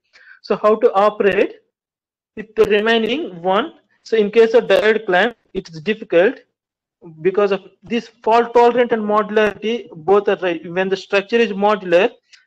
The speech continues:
in that case, the fault tolerance is easy. Okay, we, all these things we will discuss,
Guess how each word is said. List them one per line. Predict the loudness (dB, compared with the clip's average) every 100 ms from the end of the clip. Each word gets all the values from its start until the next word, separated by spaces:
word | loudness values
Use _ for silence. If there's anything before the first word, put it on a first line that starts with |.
| -6
in | -2
that | 0 2
case, | 0 0
the | -2
fault | 0 0 2
tolerance | 0 0 -4 -4
is | -10 -8
easy. | -10 -6 -6 -8 _ _ _ _ _ _ _ _ _ _ _ -6
Okay, | -2 -2 -2 _ _
we, | 0
all | 2 2 0
these | -4
things | -8 -8
we | -8
will | -4
discuss, | -6 -4 -4 -4 -8